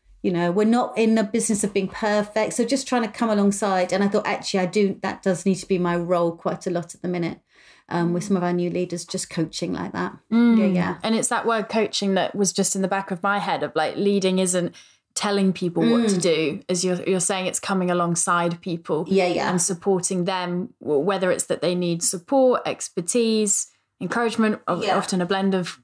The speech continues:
Speaker 3: a few different things to help them to then.
Speaker 1: So what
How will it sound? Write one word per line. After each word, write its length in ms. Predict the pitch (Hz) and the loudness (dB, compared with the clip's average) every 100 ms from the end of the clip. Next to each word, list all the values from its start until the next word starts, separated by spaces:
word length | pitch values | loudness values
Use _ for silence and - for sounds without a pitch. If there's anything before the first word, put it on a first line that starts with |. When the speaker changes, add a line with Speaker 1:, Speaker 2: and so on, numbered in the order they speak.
| - | -6
Speaker 3:
a 80 | 196 | -4
few 200 | - 233 | 2 2
different 320 | 208 - 180 | 2 -2 -2
things 280 | 185 185 165 | 0 0 -2
to 80 | 170 | -2
help 260 | 185 175 | -2 -2
them 280 | 185 175 170 | 0 0 0
to 120 | 170 | -2
then. 280 | 196 107 175 - | -6 -6 -6 -8
Speaker 1:
So 180 | - 247 | -2 2
what 160 | 262 | 2